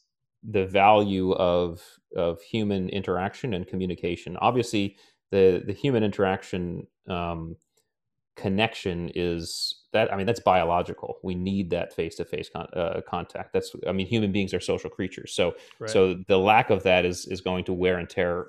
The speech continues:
Speaker 1: on us all, no matter what. But it takes a more proactive approach when it's across the, the computer screen, um, in terms of showing people that you actually care for them in a culture. If it's care, if it's a culture of caring and trust, um,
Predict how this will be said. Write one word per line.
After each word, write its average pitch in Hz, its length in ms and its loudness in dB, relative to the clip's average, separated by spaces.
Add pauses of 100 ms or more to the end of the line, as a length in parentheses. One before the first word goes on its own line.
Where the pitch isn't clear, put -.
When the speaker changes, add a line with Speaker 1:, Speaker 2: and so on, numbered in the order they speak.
(120)
Speaker 1:
on 85 160 -6
us - 340 -12 (560)
all, 92 360 4
no 87 120 -4
matter 87 180 -2
what. 90 240 0 (540)
But 135 200 8
it - 140 2
takes 143 300 2
a 120 60 2
more 107 260 2
proactive 101 720 2 (200)
approach 90 460 -2
when 87 140 -4
it's - 360 -12
across - 440 -4
the, 85 260 -4 (360)
the 98 60 -12
computer - 400 -4
screen, 87 440 -10 (380)
um, 92 180 0
in 90 120 -2
terms 101 320 -4
of 87 120 -2
showing 120 400 2
people 92 360 -2
that 92 140 0
you 92 120 2
actually 85 240 -4
care 95 260 0
for 92 140 -6
them 85 160 -4
in 82 80 -6
a 82 40 -8
culture. - 400 -6
If - 100 -8
it's 95 120 -4
care, - 260 2 (100)
if 104 120 -4
it's - 140 -2
a - 60 -10
culture 147 380 2
of 110 140 0
caring 107 320 2
and 87 80 -6
trust, - 420 0 (380)
um, 90 380 0